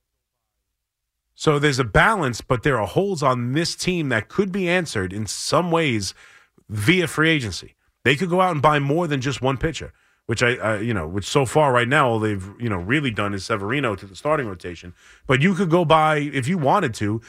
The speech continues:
go buy Yamamoto and go buy, uh, Snell or go buy Montgomery. Why not? It's just money. You print it. But it seems like I think the failure of last year had a prof-,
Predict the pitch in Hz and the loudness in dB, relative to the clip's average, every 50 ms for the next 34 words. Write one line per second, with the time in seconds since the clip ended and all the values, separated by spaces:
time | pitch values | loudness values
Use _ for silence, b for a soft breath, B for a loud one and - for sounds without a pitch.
0 | B B B _ - 139 160 143 175 175 175 170 180 180 180 175 175 170 175 180 | B B B _ 0 0 2 4 4 2 4 2 2 2 2 0 0 0 -2 -2
1 | 160 - 185 185 185 185 - 143 165 214 247 254 196 151 123 110 107 104 98 92 | 0 0 -2 -2 -2 -4 -4 -2 -2 -2 -2 -2 -2 -2 -2 0 0 0 0 0
2 | 87 85 85 - _ _ _ _ _ _ _ _ _ _ _ _ _ _ _ _ | -2 -6 -8 -12 _ _ _ _ _ _ _ _ _ _ _ _ _ _ _ _
3 | _ _ _ - 113 113 107 104 95 - - - 131 127 107 92 80 73 78 - | _ _ _ 2 2 4 4 4 2 -2 -4 -2 0 2 2 2 0 -2 -6 -4
4 | - 127 123 110 135 127 120 104 123 117 110 107 104 101 98 95 92 87 - _ | -2 -2 -2 0 -2 -2 0 2 2 2 4 4 2 2 0 -2 -6 -8 -14 _
5 | _ _ _ _ _ _ _ _ 117 117 117 104 - 117 107 98 92 87 80 76 | _ _ _ _ _ _ _ _ 0 0 0 2 0 0 0 0 -2 -6 -8 -8
6 | 76 - _ _ _ _ _ _ _ - 143 190 233 269 285 269 - - _ _ | -12 -16 _ _ _ _ _ _ _ -2 0 2 2 2 0 -2 -4 -8 _ _
7 | _ _ _ _ 131 - - 220 185 - 175 220 262 254 240 254 - _ _ _ | _ _ _ _ -8 -4 -2 -4 -2 0 2 2 2 0 -2 -6 -12 _ _ _
8 | _ _ _ _ _ _ _ _ _ _ _ _ _ _ _ _ _ - 135 - | _ _ _ _ _ _ _ _ _ _ _ _ _ _ _ _ _ -4 -4 0
9 | - - 247 285 - - - - - _ _ _ _ _ _ _ _ _ _ _ | 2 2 2 2 0 -4 -6 -6 -8 _ _ _ _ _ _ _ _ _ _ _
10 | _ _ _ _ _ _ _ _ _ _ _ _ _ _ _ _ _ _ 143 143 | _ _ _ _ _ _ _ _ _ _ _ _ _ _ _ _ _ _ 0 0
11 | 147 - - - - 208 226 214 165 131 160 156 151 143 120 - _ _ _ _ | 0 0 -2 -2 -2 -2 -2 -2 -2 0 2 2 2 2 0 -4 _ _ _ _
12 | - 127 131 - - 196 185 - 147 113 - - - 165 165 160 165 165 151 147 | 0 0 0 2 0 -2 -2 -2 -4 -6 -6 -4 -2 0 0 0 0 -2 -2 -2
13 | 143 127 113 123 120 117 110 - - - 123 110 107 104 95 85 - - - 135 | -2 -2 0 0 0 0 0 -4 -4 -2 -2 0 0 0 -2 -4 -6 -2 0 0
14 | 139 113 - - | 0 0 -4 -10